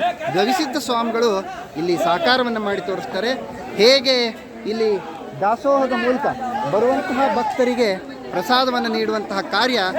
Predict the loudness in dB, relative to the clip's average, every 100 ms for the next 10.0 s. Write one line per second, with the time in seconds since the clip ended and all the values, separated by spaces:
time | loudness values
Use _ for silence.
0 | -2 0 0 2 4 2 0 0 0 0
1 | -2 -2 -2 -2 -2 -2 -2 -8 -12 -8
2 | -6 -4 -2 0 0 2 0 0 -2 0
3 | 0 0 -2 -2 -4 -4 -6 -4 0 2
4 | 2 2 0 -4 -10 -12 -2 0 0 0
5 | -2 -2 -4 -2 0 0 -2 -2 -2 -2
6 | -4 -4 -2 -2 0 0 2 0 -2 -2
7 | -2 -2 -2 0 -2 0 2 2 2 0
8 | 0 -2 -2 -2 -4 -8 -8 -2 -2 0
9 | -2 -2 -2 -4 -2 -2 0 -2 -2